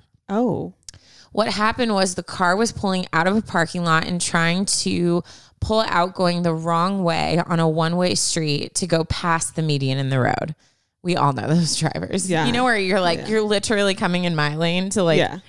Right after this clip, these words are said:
Speaker 2: get into the Jack in the Box. Like, chill
Speaker 1: Yeah,
Speaker 2: out,
Speaker 1: yeah.
Speaker 2: bro.
Speaker 1: Yeah, yeah.
Speaker 2: The driver was a ninety-something year old man who did not see me, and when he hit me, he got scared,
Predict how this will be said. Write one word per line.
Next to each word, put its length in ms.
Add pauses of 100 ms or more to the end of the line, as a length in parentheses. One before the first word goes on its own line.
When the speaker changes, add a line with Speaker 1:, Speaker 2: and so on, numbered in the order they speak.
Speaker 2:
get 220
into 220
the 120
Jack 320
in 60
the 80
Box. 340
Like, 200
chill 160
Speaker 1:
Yeah, 120
Speaker 2:
out, 60
Speaker 1:
yeah. 180
Speaker 2:
bro. 160
Speaker 1:
Yeah, 140
yeah. 200 (920)
Speaker 2:
The 120
driver 400
was 200
a 80
ninety-something 920
year 120
old 140
man 420
who 120
did 180
not 260
see 280
me, 260
and 120
when 100
he 100
hit 260
me, 140
he 140
got 280
scared, 680